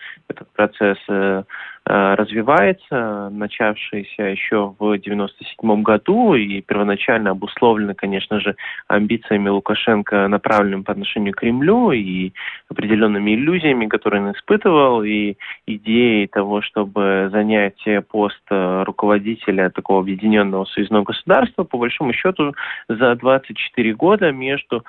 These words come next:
Россией и Беларусью, э, несмотря на то, что было действительно в определённых отношениях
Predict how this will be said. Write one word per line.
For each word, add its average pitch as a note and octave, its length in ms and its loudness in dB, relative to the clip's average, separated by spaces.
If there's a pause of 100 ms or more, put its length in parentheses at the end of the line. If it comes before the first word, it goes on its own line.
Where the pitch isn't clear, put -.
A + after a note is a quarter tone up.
(260)
Россией B2 580 0
и - 20 -2
Беларусью, C3 720 0 (340)
э, G#2 280 0
несмотря A2+ 480 0
на G2+ 540 2
то, G#2+ 180 0
что G2+ 380 0
было G#2 360 2
действительно G2+ 600 -2
в F#2+ 80 -2
определённых G#2 600 -2
отношениях G#2 720 0